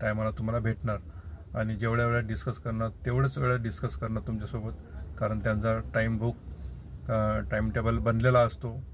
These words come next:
आणि ते टाइम आपला पाळतात. म्हणून मित्रांनो,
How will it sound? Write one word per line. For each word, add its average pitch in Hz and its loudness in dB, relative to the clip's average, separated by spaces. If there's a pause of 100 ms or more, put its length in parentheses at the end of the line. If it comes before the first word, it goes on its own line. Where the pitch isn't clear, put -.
(200)
आणि 110 -4
ते 117 -6
टाइम 113 -4
आपला 113 0
पाळतात. 101 0 (140)
म्हणून 120 2
मित्रांनो, 123 2